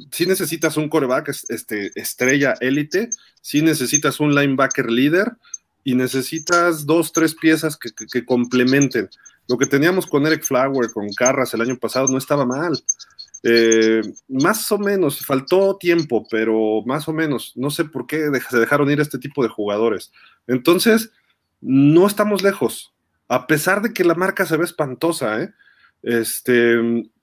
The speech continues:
se puede, se puede hacer. Tua va a tardar, y va, y va rápido, va más rápido de lo que yo creía, ¿eh? Pero va a tardar, aún así. Creo que esta temporada Tua no va a estar jugando bien, a lo mejor para diciembre, enero,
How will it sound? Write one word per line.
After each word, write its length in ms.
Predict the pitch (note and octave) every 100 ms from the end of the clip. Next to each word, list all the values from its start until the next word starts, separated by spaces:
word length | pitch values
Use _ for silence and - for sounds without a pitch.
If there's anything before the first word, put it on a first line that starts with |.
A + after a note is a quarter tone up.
| -
se 180 | -
puede, 460 | A#2+ C#3 D#3 E3 C3+
se 120 | B2
puede 200 | B2+ D#3+
hacer. 280 | D3 C#3+ - _ _ _ _ _ _
Tua 440 | - D#3 F3+ F3 E3
va 120 | C#3
a 80 | D3
tardar, 380 | D#3+ D3 C3 A2+ - _ _ _ _ _ _ _ B2+
y 420 | A2+ A2 A2 G#2+
va, 460 | G#2 G#2 A#2 C#3 C3
y 180 | B2+ A2
va 160 | C#3
rápido, 500 | E3+ E3 - D3 B2
va 100 | C3
más 160 | F3 D#3+
rápido 260 | D#3+ E3 C3
de 60 |
lo 80 | A2+
que 80 | C3+
yo 140 | D3
creía, 340 | D3 B2 D3+ A2
¿eh? 120 | B2+ - _ _ _ _ _ -
Pero 380 | C3 D3 F3
va 120 | D#3 A2
a 60 |
tardar, 420 | C3+ C#3 D3+ D3+ -
aún 280 | G#2+ A2 C3
así. 340 | B2 C#3+ B2+
Creo 220 | - B2 B2
que 180 | C#3+
esta 200 | B2+ D3+
temporada 580 | C#3+ A#2 A#2 A#2 C3 B2+
Tua 240 | - C#3 C#3
no 300 | A#2 C3 C#3
va 80 |
a 40 | C3+
estar 280 | - C3 A#2+
jugando 460 | - B2 B2+ C3+
bien, 280 | B2 B2+ C#3+
a 40 |
lo 100 | A#2+
mejor 320 | G#2 G2+ C3+ -
para 200 | B2+ G#2+
diciembre, 540 | G#2 - B2 C3 B2+
enero, 440 | A#2+ B2+ C#3+ E3+